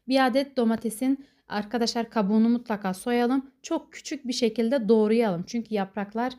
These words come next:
e, yaprak saracağımız için o domatesi büyük keserseniz, e, yapraklarınız patlayabilir pişerken.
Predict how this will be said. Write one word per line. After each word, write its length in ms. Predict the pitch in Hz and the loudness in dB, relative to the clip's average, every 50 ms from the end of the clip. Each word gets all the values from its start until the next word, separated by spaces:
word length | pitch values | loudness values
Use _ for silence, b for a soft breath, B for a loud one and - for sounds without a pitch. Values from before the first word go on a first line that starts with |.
| b b b b b b b | b b b b b b b
e, 80 | - 190 | -2 0
yaprak 380 | 202 196 202 - 247 254 254 - | 0 0 0 0 -2 -2 -2 -2
saracağımız 560 | - 226 208 196 190 208 208 226 247 262 254 | -2 -2 -2 0 2 2 2 2 2 2 0
için 360 | 254 247 - - 302 294 294 | 0 -2 -2 -6 -6 -6 -4
o 140 | - 233 208 | -4 -2 0
domatesi 500 | 226 226 226 220 220 220 214 - 196 185 | 2 2 2 0 -2 -4 -8 -6 -4 -2
büyük 400 | 202 226 233 226 233 - _ _ | 0 0 0 0 -2 -8 _ _
keserseniz, 760 | - 202 190 - 277 294 294 294 - 269 254 285 320 - - - b b b b b b - | -10 -8 -6 -4 -4 -4 -4 -4 -2 0 0 0 0 -4 -10 -18 b b b b b b -4
e, 80 | 202 | -2
yapraklarınız 1000 | 202 202 202 202 196 202 220 220 220 - 208 208 208 214 202 214 247 262 - - | 0 2 2 2 2 2 2 0 0 -2 -4 -2 -2 0 0 2 0 0 -2 -4
patlayabilir 680 | - 196 196 - - 214 220 220 196 185 190 208 208 208 | -6 -6 -6 -4 -2 0 2 2 2 0 0 -2 -2 -4
pişerken. 600 | - - - 190 160 156 156 - 233 277 339 | -8 -8 -6 -6 -6 -6 -6 -6 -4 -4 -6